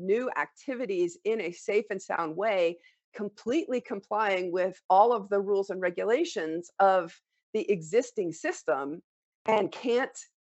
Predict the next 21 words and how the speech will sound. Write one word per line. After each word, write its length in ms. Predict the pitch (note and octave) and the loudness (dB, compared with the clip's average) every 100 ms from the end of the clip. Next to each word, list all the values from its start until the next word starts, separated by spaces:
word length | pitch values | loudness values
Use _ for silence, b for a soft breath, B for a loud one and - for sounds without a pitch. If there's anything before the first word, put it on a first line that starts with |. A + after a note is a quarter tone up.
| _ | _
break 360 | D#3+ G#3 G#3 G#3 | -2 2 2 0
through. 480 | - F3+ F#3+ E4 F4 _ _ _ - | -4 -2 0 -2 -4 _ _ _ 4
Uh, 280 | F#3+ F#3 F#3 | 6 6 6
and, 200 | A3 G#3 - | 4 2 2
and, 200 | A#3 A3+ | 0 2
and, 240 | - A3+ A3+ - | 2 2 0 0
and 140 | A3+ | 2
so, 240 | C4+ A#3 G3 | 4 2 2
so 220 | G#3+ - - | 2 2 8
ultimately, 540 | E4 G4 D4+ - G3+ | 8 8 0 4 2
that's 400 | E3 G#3+ D4+ - | 8 8 8 4
what 120 | C4 | -4
Custodia 340 | - G#3+ A3+ F#3+ | -4 -2 0 0
is 80 | F#3 | -6
trying 200 | G#3+ F3+ | -6 -6
to 60 | |
do. 320 | D#3+ A3+ A3 E3+ | -4 0 2 2
It's, 280 | F3+ F#3+ - | -2 -4 -6
it's 160 | G#3 | -8
really 320 | A3 E4+ E4 | -4 -2 0
offering 800 | - G#3+ B3+ G3+ F#3 D#3+ D#3+ D#3+ | 4 4 4 -2 -6 -4 -6 -8